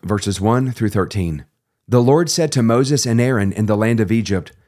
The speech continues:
This month shall be for you the beginning of months. It shall be the first month of the year for you. Tell all the congregation of Israel that on the tenth day of this month, every man shall take a lamb according to their fathers' houses,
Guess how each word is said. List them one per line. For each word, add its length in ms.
This 300
month 380
shall 220
be 180
for 180
you 320
the 140
beginning 460
of 140
months. 440
It 100
shall 200
be 120
the 140
first 400
month 340
of 140
the 80
year 220
for 160
you. 340
Tell 360
all 260
the 140
congregation 760
of 140
Israel 440
that 120
on 160
the 80
tenth 400
day 160
of 160
this 180
month, 420
every 260
man 260
shall 200
take 240
a 60
lamb 420
according 460
to 100
their 160
fathers' 380
houses, 560